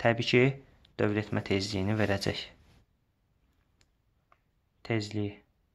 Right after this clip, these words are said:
Yetmişdə düzgün cavab B-dir. Yetmiş birə də baxaq. Newton vuraq saniyə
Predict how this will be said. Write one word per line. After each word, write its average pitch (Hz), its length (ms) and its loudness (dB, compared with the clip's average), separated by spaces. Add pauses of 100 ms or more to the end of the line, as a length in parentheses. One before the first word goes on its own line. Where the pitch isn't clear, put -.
(520)
Yetmişdə 120 460 -4
düzgün 113 320 0
cavab 117 300 2
B-dir. 104 260 2 (1080)
Yetmiş 127 400 4
birə 127 240 6
də 117 80 6
baxaq. 123 460 4 (3250)
Newton 127 460 4
vuraq 117 260 6
saniyə 113 800 6